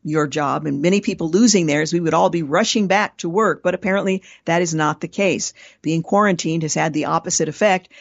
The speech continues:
And of course, the unemployment benefits that are available to many on a weekly basis may be contributing to that as well. So job quits are surging to unprecedented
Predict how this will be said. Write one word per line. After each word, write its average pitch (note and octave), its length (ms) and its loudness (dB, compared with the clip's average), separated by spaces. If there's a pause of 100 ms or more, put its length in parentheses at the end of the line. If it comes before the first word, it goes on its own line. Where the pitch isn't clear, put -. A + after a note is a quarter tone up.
(120)
And D#3+ 100 -4
of D3 80 -6
course, F3 220 -2
the E3 140 -2
unemployment F#3+ 500 2
benefits D#3+ 400 -2
that F#3 80 -6
are D3 60 -4
available D3 480 -2
to C#3+ 180 -4
many D#3+ 460 2 (260)
on D#3 120 2
a D3 60 2
weekly D#3 360 0
basis E3+ 540 0 (280)
may D3+ 120 -4
be D3 120 -2
contributing D3 520 -2
to D#3 180 -2
that C#3 200 2
as B2+ 120 -2
well. D3 240 2
So D3+ 160 2
job F3+ 340 0
quits - 400 0
are D3+ 160 -4
surging C#3 540 -4 (300)
to - 220 -6
unprecedented F3 1080 -2